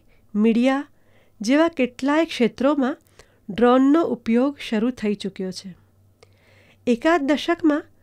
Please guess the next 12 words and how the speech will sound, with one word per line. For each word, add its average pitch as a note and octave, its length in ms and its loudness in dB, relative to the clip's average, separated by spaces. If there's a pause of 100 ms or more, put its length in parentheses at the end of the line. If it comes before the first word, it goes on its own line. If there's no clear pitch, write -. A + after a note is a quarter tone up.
(360)
અન્ય B3 300 4
ક્ષેત્રોમાં D#4 640 0
પણ D#4+ 260 -2 (580)
ડ્રોનની B3+ 440 4
જરૂરિયાત C4+ 560 0
વધશે G3 420 -4 (720)
એવો G#3 200 0
અંદાજ A3 460 2
પણ C4 200 -2
રાખવામાં A#3 560 -2
આવ્યો A#3+ 220 0
છે G3+ 180 -10